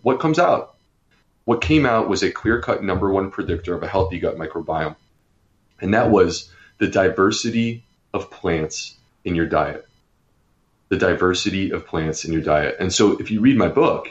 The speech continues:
you're gonna find that this is my golden rule. I'm, I'm sort of tired of the fad diets, not talking about veganism, not talking about plant-based diet, talking about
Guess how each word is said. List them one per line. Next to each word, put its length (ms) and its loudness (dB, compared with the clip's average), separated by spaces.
you're 100 -6
gonna 160 0
find 460 -2
that 180 -8
this 460 0
is 160 -2
my 160 0
golden 440 -2
rule. 380 -2
I'm, 180 0
I'm 140 2
sort 240 4
of 100 0
tired 540 4
of 280 2
the 120 -2
fad 340 2
diets, 480 0
not 300 -4
talking 320 0
about 240 0
veganism, 560 0
not 160 -4
talking 260 -6
about 180 -2
plant-based 440 -4
diet, 300 0
talking 320 -2
about 420 2